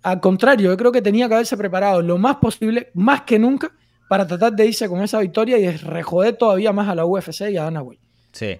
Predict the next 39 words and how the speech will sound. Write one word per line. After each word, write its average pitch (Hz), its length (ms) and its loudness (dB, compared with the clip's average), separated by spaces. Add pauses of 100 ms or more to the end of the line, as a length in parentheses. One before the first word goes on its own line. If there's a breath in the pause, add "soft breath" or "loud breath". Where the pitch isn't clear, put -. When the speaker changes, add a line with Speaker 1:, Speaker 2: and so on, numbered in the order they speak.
Speaker 1:
Ahí 220 200 6
lo 269 120 2
hubiese 214 260 -2
respetado 185 460 -2
una 185 160 -4
barbaridad. 135 420 -12 (1200)
Speaker 2:
Sí, 139 260 -2
mu-, 143 360 -6
va, 165 100 0 (100)
va 170 60 6
a 175 60 6
ser 202 160 0
muy 214 180 2
interesante. 131 760 -2
¿Quién 214 220 0
sabe 208 340 2
qué 208 140 0
tanto 196 360 -4
de 123 80 0
eso 127 140 -8
sea 156 200 0
verdad? 104 280 -2
Tú 147 120 -8
mismo 147 260 -4
sabes 147 300 0
que 101 460 -6
Nate 123 240 -2
Diaz 127 280 -2
Speaker 1:
Ujú. 147 80 -2
Speaker 2:
habla 135 400 0
de 107 160 -6
mucho. 107 380 -8 (560 soft breath)
Pero 147 200 2
lo 165 200 2
que 160 220 -2
yo 170 200 6
diría 233 460 2
es 170 320 -4
que 95 320 -6